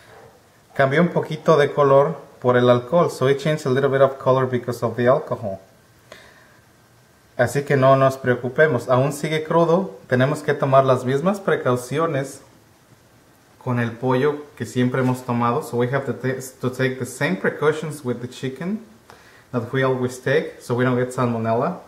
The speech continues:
Así que no queremos que nos dé salmonella, ¿verdad? Así que trasplantemos el pollo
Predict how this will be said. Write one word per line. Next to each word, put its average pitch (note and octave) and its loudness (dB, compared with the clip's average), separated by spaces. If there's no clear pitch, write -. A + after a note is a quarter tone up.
Así A2+ -10
que C3 -2
no B2 -2
queremos B2+ -2
que - -16
nos A2+ -4
dé A#2+ 2
salmonella, A#2+ -4
¿verdad? A2+ -4
Así C3+ -6
que D3+ 4
trasplantemos B2+ 0
el A#2+ 2
pollo D3 -2